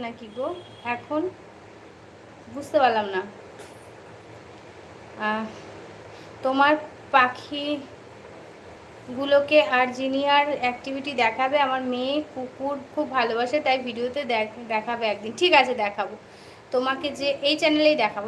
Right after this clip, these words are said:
ঠিক আছে? তোমাকে যে আমার কি ভালো লাগে তোমাকে বলে বোঝাতে পারবো না। এই কদিন তোমাকে দেখতে পারি নাই, বুকের মধ্যে কেমন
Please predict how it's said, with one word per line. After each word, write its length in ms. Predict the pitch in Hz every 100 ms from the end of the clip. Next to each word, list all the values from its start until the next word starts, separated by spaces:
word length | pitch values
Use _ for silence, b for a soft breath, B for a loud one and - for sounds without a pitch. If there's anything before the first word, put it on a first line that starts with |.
| 254
ঠিক 80 | 381
আছে? 120 | 254 220
তোমাকে 360 | 247 262 269 302 269
যে 80 | 254 285 247
আমার 220 | 254 277 277
কি 80 | - 302 -
ভালো 180 | 262 269 277
লাগে 240 | 254 320 311
তোমাকে 260 | 254 269 269 247
বলে 160 | 247 262 262
বোঝাতে 320 | 269 269 254 254
পারবো 260 | 240 240 254
না। 60 | 311 359 B B B -
এই 60 | 277 277
কদিন 280 | 254 262 294
তোমাকে 260 | 285 269 277 262
দেখতে 240 | 254 - 277 269
পারি 200 | 262 269
নাই, 120 | 277 294 254
বুকের 260 | 240 269 277
মধ্যে 240 | 262 - 285 269
কেমন 240 | 247 262